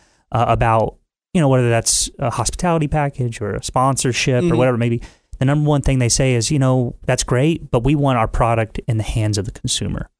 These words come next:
Speaker 2: Oh,
Speaker 1: And
Speaker 2: yeah.
Speaker 1: that's what we're doing. We're making sure you try at least one beer, one cocktail, or one glass of wine. Um, so you're paying a little bit of upgrade, but you're getting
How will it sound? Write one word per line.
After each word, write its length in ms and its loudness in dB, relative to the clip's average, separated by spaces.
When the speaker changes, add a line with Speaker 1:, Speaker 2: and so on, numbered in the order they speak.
Speaker 2:
Oh, 140 2
Speaker 1:
And 120 2
Speaker 2:
yeah. 160 2
Speaker 1:
that's 180 0
what 140 2
we're 160 2
doing. 360 0
We're 120 0
making 380 0
sure 280 0
you 160 -2
try 300 0
at 80 -4
least 260 0
one 300 0
beer, 300 -2
one 360 0
cocktail, 600 -2
or 120 0
one 240 0
glass 300 -2
of 140 -6
wine. 400 -2
Um, 300 0
so 180 2
you're 160 2
paying 240 2
a 60 2
little 120 4
bit 120 0
of 40 2
upgrade, 460 2
but 100 0
you're 100 0
getting 360 2